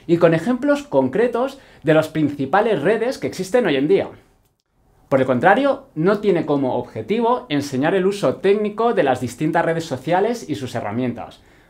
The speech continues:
pues están en continuo cambio e incluir este aprendizaje en el curso incrementaría considerablemente su duración. Además, aunque en este curso hablemos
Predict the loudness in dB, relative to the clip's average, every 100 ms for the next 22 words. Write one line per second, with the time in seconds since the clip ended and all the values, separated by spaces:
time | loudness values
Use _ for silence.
0 | -12 -12 -10 -8 -6 -4 -2 0 2 2
1 | 2 2 0 2 2 2 2 0 -2 -2
2 | 0 0 0 0 0 0 0 -2 -2 -2
3 | -2 -2 -2 -2 -4 0 0 2 0 0
4 | 0 0 0 -2 -10 -8 -6 -4 0 0
5 | 2 0 -2 -2 -2 -4 -6 -8 -8 -16
6 | _ _ _ _ _ _ _ _ _ _
7 | _ _ _ _ -12 -8 0 2 2 -2
8 | -16 _ _ -2 2 2 2 2 0 0
9 | 2 0 2 2 2 2 0 -6